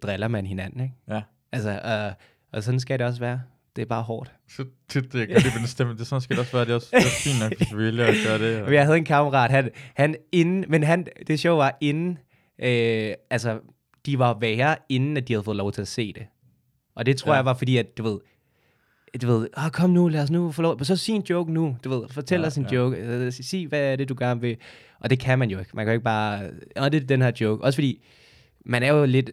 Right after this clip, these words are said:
Speaker 1: altså, man har jo en, øh, altså, du har en scene,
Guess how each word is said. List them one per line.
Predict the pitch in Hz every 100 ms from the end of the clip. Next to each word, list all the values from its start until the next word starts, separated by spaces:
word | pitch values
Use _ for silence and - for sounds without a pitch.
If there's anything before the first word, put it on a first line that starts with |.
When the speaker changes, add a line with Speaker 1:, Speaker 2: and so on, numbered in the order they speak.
| -
Speaker 1:
altså, | 107 110
man | 107
har | 113 131 117
jo | 95 - - _ _ _ _ _ _
en, | 90 117 110 104
øh, | 98 98 87 -
altså, | 101 98 _ _ -
du | 113
har | 117
en | 107
scene, | - 123 127 156